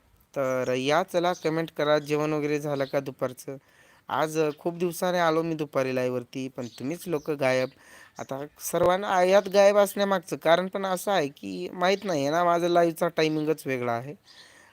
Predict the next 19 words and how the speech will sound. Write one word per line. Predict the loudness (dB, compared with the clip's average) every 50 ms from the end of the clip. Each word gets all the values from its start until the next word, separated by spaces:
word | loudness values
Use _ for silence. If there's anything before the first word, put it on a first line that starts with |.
| _ _ -14 -12
आणि | -10 -8
मी | -6 -4 -4 -4
आलोयच | -2 -2 -2 0 0 -2 -2 -2 -4 -6 -6 -2
वेगळ्या | 0 0 2 4 2 2 2 2
टायमिंगमध्ये, | 0 -2 0 -2 -4 -4 -4 -6 -4 -4 -4 -6 _ -4
त्यामुळं | -4 -2 -2 -2 -2 -2 -2 -2 -2 -2
लोकांना | -4 -4 -6 -4 -6 -4 -2 -2 -4 -4 -4 _ -16 -20 -20 -20 -20 -20 _ -8
कन्फ्यूज | -6 -6 -6 -4 -4 -4 -4 -2
होतंय | -4 -4 -6 -6 -6 -6 -4
ना | -4 -4 -6 -6
आणि | -6 -6 -4
माहिती | 0 0 0 0 0 -4 -8 -4
पण | -4 -2 -2
नसते | -2 -2 -4 -6 _ -6 -6 -6 -6
की | -6 -4
बाबा | -4 -2 0 0 0
आत्ता | 0 0 0 0 0
लाईव्हवरती | 2 4 4 4 4 2 0 0 -2 0
असेल. | 0 0 0 -4 -6